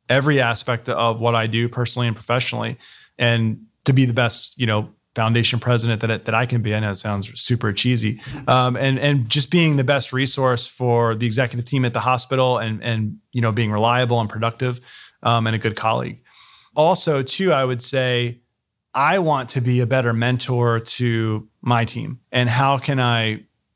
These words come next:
grow their capabilities and their responsibilities and put them in the best position for success.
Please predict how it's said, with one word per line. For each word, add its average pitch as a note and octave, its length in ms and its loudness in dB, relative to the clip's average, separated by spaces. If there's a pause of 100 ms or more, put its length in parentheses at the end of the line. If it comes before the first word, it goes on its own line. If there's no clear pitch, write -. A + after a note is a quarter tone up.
(120)
grow C3 380 2
their A#2 300 2
capabilities A2 760 -4
and G#2+ 120 -2
their A2+ 120 2
responsibilities G#2+ 960 -2
and G#2+ 240 -6 (200)
put B2+ 200 -2
them G#2+ 180 2
in G2 60 -4
the G2 60 -6
best G2 340 -4
position A2 360 -6
for A2 120 -12
success. - 480 -4